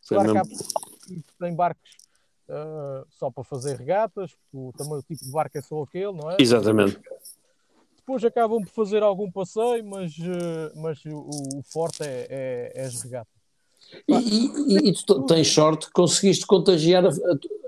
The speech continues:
Speaker 1: a tua mulher e as tuas filhas todas com isso. Está
Speaker 2: Sim.
Speaker 1: tudo contagiado. É, é um vírus.
Speaker 2: Tá,
Speaker 1: Esse
Speaker 2: tá.
Speaker 1: vírus espalhou-se
Speaker 2: É.
Speaker 1: com força, não é?
Speaker 2: <laughs> É, sabes, a gente na Marinha Mercante costuma dizer assim, eh, "Se não queres ficar viciado, não bebas água do Pico de Ré."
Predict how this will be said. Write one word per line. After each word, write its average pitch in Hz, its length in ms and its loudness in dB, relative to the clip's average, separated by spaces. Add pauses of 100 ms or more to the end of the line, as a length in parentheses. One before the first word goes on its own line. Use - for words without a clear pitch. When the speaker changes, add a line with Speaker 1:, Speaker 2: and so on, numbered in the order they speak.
Speaker 1:
a 127 80 0
tua 127 160 6
mulher 160 300 6
e 196 80 4
as 139 100 0
tuas 147 220 0
filhas 180 340 4
todas 202 260 2
com 226 100 -2
isso. 214 80 4
Está 190 120 4
Speaker 2:
Sim. - 60 0
Speaker 1:
tudo 147 160 4
contagiado. 175 640 2
É, 143 160 0
é 139 60 4
um 156 160 4
vírus. 170 380 2
Speaker 2:
Tá, 170 220 0 (240)
Speaker 1:
Esse 170 280 4
Speaker 2:
tá. 165 60 -4
Speaker 1:
vírus 185 520 0
espalhou-se 196 520 0
Speaker 2:
É. - 20 -20
Speaker 1:
com 214 160 0
força, 202 420 -4
não 143 80 -10
é? 147 160 -10
Speaker 2:
<laughs> 165 240 -14 (480)
É, 196 180 -4 (380)
sabes, 220 260 -4
a 214 40 -2
gente 208 180 -4
na 208 100 -4
Marinha 202 320 -4
Mercante 190 400 -4
costuma 190 360 -10
dizer 190 200 -4
assim, 180 400 -6
eh, 170 280 -4
"Se - 120 -14
não 208 100 -8
queres 208 220 -6
ficar 196 260 -4
viciado, 185 480 -4
não 190 140 -6
bebas 175 400 -6
água 185 280 0
do 170 120 -4
Pico 160 320 -10
de 143 80 -6
Ré." 135 240 -6